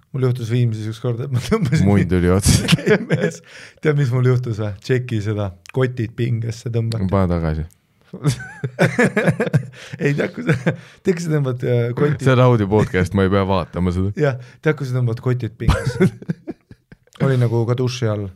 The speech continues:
Speaker 2: Mhm,
Speaker 1: Tõmbasin
Speaker 2: mhm.
Speaker 1: ja raseerisin, on ju. Tõmbasin nagu kotid pingesse. Ja türa, no, seebine oli veits.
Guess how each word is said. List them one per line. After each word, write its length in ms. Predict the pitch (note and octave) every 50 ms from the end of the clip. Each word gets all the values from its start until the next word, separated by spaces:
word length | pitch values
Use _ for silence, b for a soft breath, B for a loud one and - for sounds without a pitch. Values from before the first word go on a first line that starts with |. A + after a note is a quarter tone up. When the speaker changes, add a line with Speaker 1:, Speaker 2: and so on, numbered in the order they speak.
| _ _ -
Speaker 2:
Mhm, 320 | - F2 E2+ E2+ E2+ E2 E2
Speaker 1:
Tõmbasin 360 | - - - E2 D#2+ - -
Speaker 2:
mhm. 60 | D#2+
Speaker 1:
ja 100 | A#2 A2+
raseerisin, 640 | A2 A#2 A2 A#2+ C3 B2 A2+ A2 A2 G#2 - A2+ A2
on 140 | A2+ A#2 A#2+
ju. 80 | A#2+ A#2 A2+ A#2 _ _ _ _ _ _ _ _ _ _ _ _ - -
Tõmbasin 280 | B2+ A#2 A2 A2 A#2+
nagu 200 | A#2 A2+ A2 G#2
kotid 420 | - - C#3+ D3 C#3+ - A#2+ - -
pingesse. 580 | - B2+ A#2+ A#2 G#2+ G#2 A2+ - - A#2+ A2+ A2 - b b b b b b b b b b b b -
Ja 60 | C#3+
türa, 220 | A#2+ C3+ C#3 C3+ B2+
no, 140 | B2+ B2
seebine 560 | A#2+ - C#3+ C#3+ C#3+ C3+ A#2+ B2 A#2 A2 A2 A2
oli 160 | G#2+ A2 G#2+
veits. 400 | A2+ A2 A2 A2 - - -